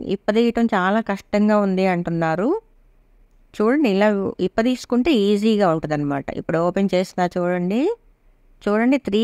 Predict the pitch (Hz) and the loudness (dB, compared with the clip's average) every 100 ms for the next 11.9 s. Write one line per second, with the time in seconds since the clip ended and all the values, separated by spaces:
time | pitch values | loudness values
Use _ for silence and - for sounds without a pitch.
0 | 240 233 196 190 - 185 180 226 202 175 | 2 2 0 -2 -4 -2 0 0 0 -2
1 | 175 262 403 466 _ _ _ - 180 202 | -2 -2 -2 -4 _ _ _ -2 0 0
2 | 240 - 196 196 220 196 185 185 190 247 | -2 0 0 0 -2 0 0 0 2 2
3 | 208 180 - 240 359 269 175 165 175 185 | 2 0 -2 0 2 0 0 0 0 0
4 | 170 156 160 - 160 - 180 190 339 554 | -2 -2 -4 -2 -4 -2 -2 2 0 0
5 | _ _ _ _ - _ _ - 196 208 | _ _ _ _ -20 _ _ -2 6 6
6 | 247 247 240 214 - 359 - 180 160 147 | 6 2 0 0 2 0 2 0 2 -2
7 | 147 143 143 160 147 147 151 147 135 - | -2 -4 -4 -4 -4 -2 -4 -4 -6 -8
8 | _ _ 180 180 175 170 165 - 175 175 | _ _ -2 0 2 0 -2 -4 -2 -2
9 | 165 160 160 - 160 160 165 269 226 170 | -2 -4 -8 -6 -2 -2 0 2 2 -2
10 | - - 170 160 196 202 180 175 170 - | -8 -4 -2 0 0 0 0 0 -2 -2
11 | 185 190 175 170 175 - - 180 | -2 0 0 0 -2 -4 -6 0